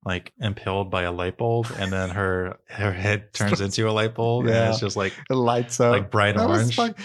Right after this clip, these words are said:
Speaker 2: It
Speaker 1: I
Speaker 2: was
Speaker 1: love that.
Speaker 2: cool. It was cool, and it just, it looked good. That's the thing. It was like, it's like, yeah, we kn-, we know this movie is, is over the top and, and, and crazy and cheesy, but the stuff looked good.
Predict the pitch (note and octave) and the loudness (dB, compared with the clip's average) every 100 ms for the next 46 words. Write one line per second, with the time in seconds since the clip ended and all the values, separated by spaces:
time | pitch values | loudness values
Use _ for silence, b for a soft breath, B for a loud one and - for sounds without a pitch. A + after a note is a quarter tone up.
0 | B F3 G3+ A3+ A#2 A2 G#2+ G2 - B2 | B 0 2 6 6 4 4 4 2 2
1 | G3 A3 A#3+ A3+ - C4 C#4 G#3+ F3 F3 | 0 0 0 -2 -2 0 2 2 2 0
2 | F3 G3+ G#3 F3+ D#3 D#3 G#3 A#3 - - | 0 0 0 0 0 2 0 -2 -6 -2
3 | D4+ C4+ A#2+ G#2+ - - - A3+ A#3 A#3 | 0 2 2 2 0 0 -2 -2 0 2
4 | F3 F3 G3 G3 G3 F3 E3 B B C#3 | 2 4 4 2 2 2 0 B B -14
5 | B F#3 G3+ F3+ A3 F#3 F3 E3+ F3+ E3 | B -2 0 0 2 2 2 2 0 2
6 | D#3+ G3 F#3+ E3 C#3 C3+ C#3 B2+ A2 G#2 | 2 2 0 0 0 0 2 2 2 0
7 | - G#2+ A2 A#2 A#2+ - G#2+ - F#2 F#2+ | -2 0 2 2 0 0 0 0 -4 -6
8 | - G2+ F#2+ - F#2 F#2 - A#2 A2+ G#2 | -4 -2 -2 -2 -4 -6 -6 0 2 2
9 | G#2 F#2 - A#2+ A#2 G#2 F#2+ G#2 G2+ G2 | 2 0 0 0 2 2 0 2 2 2
10 | B B B B _ - - _ _ A2 | B B B B _ -18 -18 _ _ -4
11 | A2+ A2 - D#3+ - D3+ - _ - F3 | 0 0 0 -2 -2 -4 -4 _ -2 2
12 | A#3 D#3+ F2 D#2+ | 4 2 0 -6